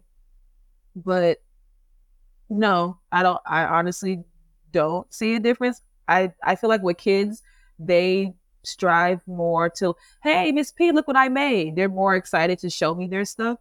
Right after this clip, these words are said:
compared to, like, working with adults. So they're looking like to please, and the adult's like, "I'm a,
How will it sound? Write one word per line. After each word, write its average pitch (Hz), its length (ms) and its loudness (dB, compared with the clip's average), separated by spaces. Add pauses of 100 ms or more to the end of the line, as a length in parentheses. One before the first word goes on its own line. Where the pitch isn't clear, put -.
compared 165 380 -2
to, 180 120 -4
like, 156 180 -4
working 151 240 -8
with - 140 -18
adults. - 500 -18 (180)
So 165 320 -2 (200)
they're 170 300 4
looking 165 500 -2
like 160 200 -4
to - 140 -20
please, 214 400 2
and 170 120 -6
the 160 80 2
adult's 170 300 0
like, 165 120 -2
"I'm 196 140 0
a, 170 60 -2